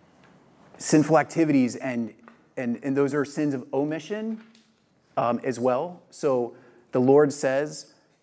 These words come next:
you know, um, "What, what you did for the least of these, you did for me."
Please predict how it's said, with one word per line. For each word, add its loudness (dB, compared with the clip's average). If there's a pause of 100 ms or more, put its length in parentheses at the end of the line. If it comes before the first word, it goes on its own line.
you -4
know, -4 (720)
um, -10 (600)
"What, -8
what -2
you -4
did -4
for -12
the -6
least -8
of -8
these, -6
you -6
did -10
for -10
me." -10